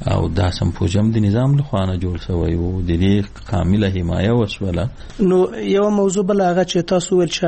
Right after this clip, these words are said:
Speaker 2: اجنډا تاسو دوی ته د بحثونو ورکوئ، د موعظو ورکوئ، د هرې جمعې د خطبې،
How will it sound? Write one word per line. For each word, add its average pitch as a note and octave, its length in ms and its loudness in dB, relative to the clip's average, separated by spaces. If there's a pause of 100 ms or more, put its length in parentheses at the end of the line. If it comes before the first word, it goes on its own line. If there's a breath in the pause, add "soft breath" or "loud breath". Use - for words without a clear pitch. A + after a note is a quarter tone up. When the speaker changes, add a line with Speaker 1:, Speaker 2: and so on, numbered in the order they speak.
Speaker 2:
اجنډا D#3 320 2 (100)
تاسو D#3+ 200 0
دوی D#3+ 200 0
ته - 20 0
د C#3 200 0
بحثونو D#3 360 0
ورکوئ، D3+ 320 0
د D3+ 200 2
موعظو D3+ 360 2
ورکوئ، D3+ 340 0
د C#3+ 80 0 (120)
هرې D3+ 240 2
جمعې D3+ 160 2
د D3+ 80 -2
خطبې، D3+ 340 0